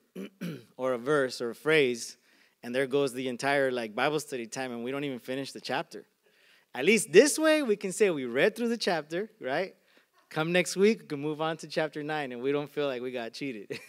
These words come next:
<laughs> We don't feel like we got robbed. He didn't even read the whole chapter. Every-,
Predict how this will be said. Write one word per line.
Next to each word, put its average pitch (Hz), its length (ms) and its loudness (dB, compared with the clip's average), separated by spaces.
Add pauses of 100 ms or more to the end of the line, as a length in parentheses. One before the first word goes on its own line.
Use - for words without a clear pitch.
<laughs> - 240 -6 (440)
We 147 60 -4
don't 147 100 -4
feel 160 120 4
like 147 80 4
we 147 100 2
got 135 160 2
robbed. 131 340 2
He 185 80 2
didn't 226 120 -2
even 185 180 -2
read 196 160 0
the 196 60 0
whole 190 120 -2
chapter. 165 440 -6 (1080)
Every-, 135 240 0